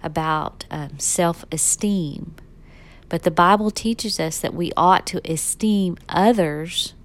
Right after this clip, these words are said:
more highly than ourselves. Yes, we do need to have a healthy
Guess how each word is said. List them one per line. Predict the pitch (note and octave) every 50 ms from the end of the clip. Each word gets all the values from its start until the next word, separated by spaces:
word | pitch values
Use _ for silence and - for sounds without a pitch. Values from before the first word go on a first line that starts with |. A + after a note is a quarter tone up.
| - -
more | - F3 F3 F3+ F3+ F#3+ G#3 A#3 A#3
highly | G3+ G#3 G3+ F#3+ F#3+ G3 F#3+ F#3 F#3
than | F3 F3 F3 F3 E3
ourselves. | - - D#3+ D#3 - - - A#3 A#3 G#3 D#3 - - - - - - - - - - - - - - - - - - - -
Yes, | - F3+ F3+ G3 G#3+ G#3 F#3+ E3 - - - - - - - - - - - - - - - -
we | - F3+ G3 G#3 G3+
do | F3+ F#3 G3+ A3 A#3 A#3+
need | A3+ G3+ F#3 F3 -
to | E3 D#3
have | D#3 - E3+ D#3+ D3+ D3 D3 - - - - -
a | - D#3+
healthy | D#3+ - - - - - G3 G3 G3+ G#3 G3+ - - G3+ G3+ G3 G3 G3 G3 -